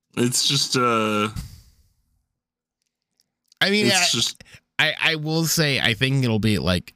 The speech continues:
Speaker 2: at least worth a watch. I'm gonna be hating life <laughs> watching this crap because of just, like, I expect disappointment. I don't expect them to get out of pool play. I expect it to be a mitigated disaster.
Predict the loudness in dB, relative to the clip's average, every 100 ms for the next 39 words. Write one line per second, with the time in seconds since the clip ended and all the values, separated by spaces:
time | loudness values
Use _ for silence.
0 | -6 -2 2 2 0 0 0 0 2 2
1 | -2 -6 -10 -4 0 2 2 2 2 2
2 | 2 2 0 -2 0 0 -2 -10 -18 -20
3 | -20 _ -2 0 0 -2 -2 0 2 2
4 | 0 -4 -2 0 0 -2 -10 -14 -20 _
5 | -2 0 0 0 0 0 0 -2 -4 -2
6 | 0 0 0 0 0 -2 -2 -2 0 0
7 | 2 0 0 -2 0 2 2 2 0 2
8 | 2 4 2 0 2 2 2 2 2 0
9 | 0 -2 -2 -6 -2 0 2 2 2 0
10 | -2 -6 -8 -6 -4 -4 -2 -2